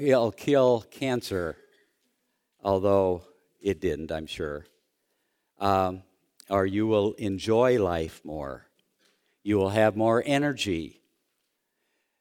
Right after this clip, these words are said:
Uh, drink these." And now today, though, it's, uh, uh, kale smoothies and spinach smoothies.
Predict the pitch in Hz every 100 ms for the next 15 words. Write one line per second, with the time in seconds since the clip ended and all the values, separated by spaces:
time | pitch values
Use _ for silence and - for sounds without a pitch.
0 | _ _ _ _ _ _ - 98 98 87
1 | 92 127 131 104 113 110 104 110 104 123
2 | 147 123 101 98 110 101 85 87 87 -
3 | - 92 90 85 82 _ _ _ _ _
4 | _ _ 85 78 _ - 127 117 104 95
5 | 90 - - 107 107 101 104 101 101 98
6 | 101 80 76 73 - - - 107 101 92
7 | - - - 98 98 95 98 98 98 -